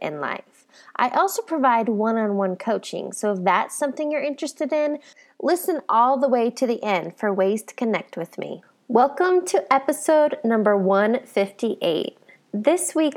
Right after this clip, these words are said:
I'm sharing with you the topic of how to make friends as an adult. I've found myself in unfamiliar territory lately, and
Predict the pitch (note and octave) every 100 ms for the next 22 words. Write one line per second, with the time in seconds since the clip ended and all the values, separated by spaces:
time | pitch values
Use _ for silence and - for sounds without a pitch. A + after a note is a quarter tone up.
0 | - C4 C4+ C4+ - E4 G4 F#4+ D#4 C4+
1 | - A3 A3 G#3+ G#3+ G#3 A3+ A3 A3 A3+
2 | - F#3+ F#3 F3+ F#3 - - - G#3 G#3+
3 | B3+ B3 A#3 - - F3 F3+ F3 F3+ F3
4 | F#3 F3 D#3+ D3+ - - - _ _ -
5 | - - - - - A#3+ B3+ - - D4+
6 | F#4+ A#4+ - D4+ C4 - A#3+ A3 A3 F#3+
7 | F#3+ G3 G3+ A3 A#3+ - G#3+ G3+ F#3+ F#3+
8 | F#3 F#3 A3 G#3+ A3 - F3 E3 E3 -
9 | F#3 E3+ E3+ - F3+ F3+ F3+ E3+